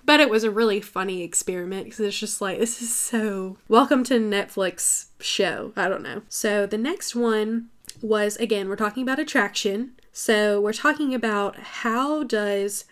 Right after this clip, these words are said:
a uniform make someone feel attraction-wise. So they had a speed dating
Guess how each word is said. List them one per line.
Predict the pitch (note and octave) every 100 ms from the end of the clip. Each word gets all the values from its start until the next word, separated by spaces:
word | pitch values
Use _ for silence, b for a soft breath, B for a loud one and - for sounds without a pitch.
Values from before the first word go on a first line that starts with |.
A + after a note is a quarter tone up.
| -
a | G#3+
uniform | A3 A3 B3 A3 - F#3+ D#3+ C#3+ F3 G#3 A3+
make | A3 G#3+ G#3 G3
someone | - G#3+ G3+ F3+
feel | F#3 - F#3 E3 D3 G3 - - A#3 -
attraction-wise. | - G#3+ G#3+ F#3 - F3+ F#3 D#3 - G#3+ - - - -
So | - G#3
they | A3
had | A#3+ A3
a |
speed | A#3 - C#4+ E4+ G#3+
dating | G#3+ F#3 F3 F3 F#3